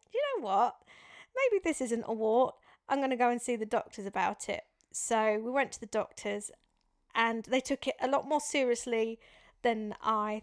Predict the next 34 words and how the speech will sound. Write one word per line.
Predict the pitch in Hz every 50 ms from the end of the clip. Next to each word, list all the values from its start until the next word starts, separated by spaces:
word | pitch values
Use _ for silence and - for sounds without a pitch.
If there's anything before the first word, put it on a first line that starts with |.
| - -
thought | 294 277 240 240 -
they | 214 208 208
would. | 208 214 220 240 269 - - _ _ _ _ _ _ _ -
They | - 247 240 226 220 220
had | 220 - - 285 277
a | 277
little | 262 254 233 233 247 226
look. | 214 226 285 330 - - - - - - - - _ _ _ _ _ _ _ _ -
They | 226 220 220 214 214 220 220 220 226 226 220 - _ _ _ _ _ _ _ _ _
said, | - - - - 247 240 240 -
"Actually, | 262 269 - - - - 226 - - - - 233 254 _ - - - - - _ _ _ _ _ _ _ _ _ _ -
I | 233 240
think | - - - 302 285 262 226 208 - - _ -
it | - 233 226 -
is | 226 220
something | - - 247 233 208 170 - - 226 214 214 208 208 202
that | 208 - 214 - 233
happens | 214 214 - - 208 208 208 208 208 202 - - - - _ _ _ _ _ _ _ _ _ _ _ _
in | - - 226 220 214 214 214 214 202 -
pregnancy. | - 240 233 233 240 233 220 190 - - 262 277 294 320
It's, | 285 240 -
it's | 220 185 - - - -
a | 220 214 214 _ -
weird | 240 226 247 247 240 240 226 -
skin | - - - - 262 240 240 240 240
thing | - - - 254 262 277 320 392 370 _ - - - - - _ -
that | - - - - -
can | - - 247 233
happen | 226 - 247 233 - 254 240
when | 240 240 233 240
you're, | 240 233 240 233 220
when | - 240 240
you're | 233 233 226
pregnant. | - - 247 240 - 262 277 339 427 440 _ -